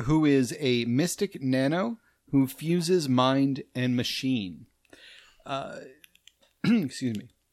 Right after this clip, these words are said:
Uh, Lomax is, uh, a, a slight person, uh, with, uh, with, uh, light skin, uh, pale skin that has not touched a lot of the sun.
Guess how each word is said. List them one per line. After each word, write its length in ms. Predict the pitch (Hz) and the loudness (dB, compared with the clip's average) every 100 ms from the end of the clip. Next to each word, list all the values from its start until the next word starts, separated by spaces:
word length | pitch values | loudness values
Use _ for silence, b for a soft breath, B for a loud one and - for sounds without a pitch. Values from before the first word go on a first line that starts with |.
| - | -8
Uh, 440 | 120 113 107 - - | -4 -2 -4 -8 -4
Lomax 500 | 151 170 185 160 - | 2 4 4 0 -6
is, 580 | 147 131 131 127 117 - | -2 0 0 -2 -4 -8
uh, 300 | - 117 113 107 - | -4 -2 -2 -4 -8
a, 100 | 123 | -8
a 360 | 120 123 120 | -6 -8 -6
slight 640 | 117 - 123 127 160 - - _ _ | -4 -4 -2 -2 -2 -6 -16 _ _
person, 440 | - 180 - 254 233 b b b - | -6 -6 -4 -6 -8 b b b -4
uh, 260 | 120 117 123 | 0 0 0
with, 360 | 123 123 - - | -2 -4 -6 -10
uh, 260 | 120 110 - b b b | -6 -6 -10 b b b
with, 200 | 127 - | -8 -6
uh, 420 | 143 120 113 110 135 | -4 -2 -2 -4 -6
light 380 | 120 139 165 - - | -2 -2 -2 -12 -12
skin, 400 | - - 139 139 | -8 -4 -2 0
uh, 140 | 123 | 0
pale 280 | 117 147 139 | 2 2 2
skin 220 | 135 143 | 0 -2
that 200 | 127 123 | -2 -2
has 200 | 131 127 | -4 -6
not 240 | 131 123 - | -4 -6 -8
touched 340 | 135 - - - | -8 -8 -12 -8
a 60 | |
lot 300 | 127 117 117 | -6 0 0
of 100 | 117 | -2
the 100 | 107 110 | -6 -8
sun. 440 | - 113 135 196 | -6 -6 -6 -8